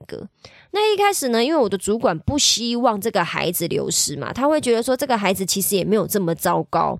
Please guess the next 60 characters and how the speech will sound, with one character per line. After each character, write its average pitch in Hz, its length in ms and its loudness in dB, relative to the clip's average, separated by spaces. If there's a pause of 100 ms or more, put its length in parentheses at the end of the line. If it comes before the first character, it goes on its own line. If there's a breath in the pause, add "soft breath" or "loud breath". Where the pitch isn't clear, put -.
(100)
毕 - 140 0
竟 262 160 -2
他 240 120 0
不 202 120 0
是 214 160 0
站 185 260 0
在 170 140 0
我 131 120 -4
的 135 120 -8
角 - 300 -2
度 175 180 -6
下 156 240 -4
去 143 180 -10
想。 - 260 -4 (320 loud breath)
对 427 140 4
我 240 100 4
来 208 140 0
讲， 254 160 0
这 233 100 -2
个 233 80 2
孩 202 160 0
子 185 140 -2
就 190 140 0
是 190 100 -2
糟 175 240 0
糕 175 180 2
到 170 220 0
一 - 60 -4
个 - 100 -4
爆 - 240 -2
炸。 - 260 -6 (440)
但 359 140 2
站 339 160 2
在 330 120 0
主 240 160 -4
管 202 180 2
角 175 180 0
度 226 140 0
来 180 140 2
讲 165 180 -2
啊， 143 80 -2
他 208 120 0
就 254 120 4
会 247 80 4
觉 233 120 -2
得 220 60 0
说 233 120 0
这 302 100 -2
个 269 120 2
孩 214 120 2
子 202 120 0
也 175 40 2
没 185 140 2
怎 208 100 -2
么， 175 220 0
没 196 200 0
那 226 60 2
么 214 120 2
糟 180 260 0
糕， 175 240 0